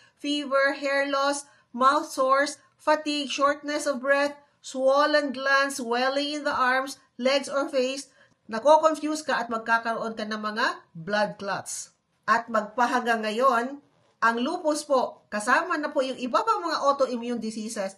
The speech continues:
ay wala po talaga itong mga lunas. Yung mga gamot na binibigay po sa mga pasyente ay para lang po maibsan ang kanilang mga sintomas. Ngayon, tunghayan po natin yung kwento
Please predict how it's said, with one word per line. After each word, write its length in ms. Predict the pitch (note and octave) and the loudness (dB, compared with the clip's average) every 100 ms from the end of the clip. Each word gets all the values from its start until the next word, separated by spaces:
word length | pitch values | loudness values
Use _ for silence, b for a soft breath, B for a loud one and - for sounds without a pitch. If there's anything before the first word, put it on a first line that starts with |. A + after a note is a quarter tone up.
| - | -6
ay 160 | A3 | -4
wala 400 | A3 G#3 G3+ F#3+ | -2 -2 -2 -4
po 160 | - G3 | -8 -10
talaga 320 | G3 G3 F#3 | -8 -6 -6
itong 320 | F#3 G3 F#3+ | -8 -10 -12
mga 160 | G3 G3+ | -8 -8
lunas. 560 | F#3 F3+ A3+ B3 - b b b | -8 -8 -6 -6 -8 b b b
Yung 240 | G#3 G#3 | -6 -2
mga 160 | G#3+ G3+ | -2 0
gamot 400 | G3+ A#3 E4+ F4 | 0 0 -2 -2
na 80 | D4 | -4
binibigay 640 | C#4 C#4+ C#4 C#4 B3 B3 | -4 -4 -4 0 0 0
po 80 | G#3+ G#3 | -4 -6
sa 80 | A#3 | -6
mga 240 | A3+ A#3 | -6 -6
pasyente 560 | A#3+ A#3 A3+ A3 A3 F#3+ | -6 -6 -6 -6 -8 -6
ay 240 | A3 A3 | -8 -4
para 320 | A3+ A3+ A3+ | -2 -2 -2
lang 160 | G#3+ A3 | -4 -6
po 160 | G#3+ | -8
maibsan 560 | G3+ G#3 F#3 - D4 E4 B B B | -8 -10 -10 -2 -2 -2 B B B
ang 160 | B3 A#3+ | -4 -2
kanilang 400 | A#3 A#3 A3+ A#3 | -4 -4 -4 -4
mga 400 | A3+ A3 B3 - _ | -4 -4 -4 -8 _
sintomas. 960 | - A3+ A3 F3+ E3 F3 D#3+ D#3+ - _ _ _ _ _ _ _ _ | -8 -8 -4 -4 -4 -4 -6 -10 -16 _ _ _ _ _ _ _ _
Ngayon, 480 | G#3 A3+ A3 A3+ A#3+ | -8 -2 0 0 -4
tunghayan 480 | G#3+ G#3+ G3 A#3 C4+ | -6 -4 -2 -2 -2
po 80 | C4 | -2
natin 560 | C4 A#3+ B3+ C4 B3+ | 0 0 -2 -4 -4
yung 160 | C4 B3+ | -6 -4
kwento 640 | C#4 D4+ E4+ A#3 A3+ A#3 | -2 -2 -2 -6 -6 -6